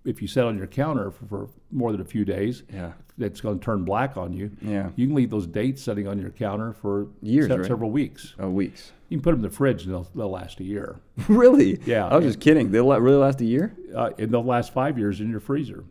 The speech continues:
Speaker 2: <laughs> Oh.
Speaker 1: Not that you're gonna leave 'em that long. They're
Speaker 2: No.
Speaker 1: too good.
Speaker 2: Right.
Speaker 1: But, uh,
Speaker 2: <laughs>
Speaker 1: but, uh, so date shakes are a big deal here.
Speaker 2: Yeah.
Speaker 1: And the place we happen to stop at, uh,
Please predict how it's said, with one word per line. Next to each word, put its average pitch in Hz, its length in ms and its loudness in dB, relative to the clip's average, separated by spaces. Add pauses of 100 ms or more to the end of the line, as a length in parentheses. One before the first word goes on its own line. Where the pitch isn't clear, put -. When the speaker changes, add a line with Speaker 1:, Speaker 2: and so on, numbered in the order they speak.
(160)
Speaker 2:
<laughs> - 0 - (260)
Oh. 151 560 0 (1400)
Speaker 1:
Not 120 220 2
that 107 120 -6
you're 104 100 -2
gonna 101 160 0
leave 135 180 2
'em 110 120 -2
that 95 140 -4
long. 98 200 -2
They're 113 100 -2
Speaker 2:
No. 101 180 0
Speaker 1:
too 110 100 0
good. 98 360 -2 (140)
Speaker 2:
Right. - 260 0
Speaker 1:
But, 120 340 2
uh, 117 320 2 (280)
Speaker 2:
<laughs> - 280 -16
Speaker 1:
but, 120 340 2
uh, 107 300 0 (200)
so 160 180 2
date 196 220 2
shakes 147 240 2
are 131 60 0
a - 20 2
big 101 200 -4
deal 92 220 -2
here. 85 280 -12 (120)
Speaker 2:
Yeah. 90 300 -2 (340)
Speaker 1:
And 127 140 4
the - 40 -4
place 151 280 4
we 139 180 4
happen 113 220 -2
to - 60 -10
stop 101 360 -6
at, 98 320 -6 (140)
uh, 98 340 -8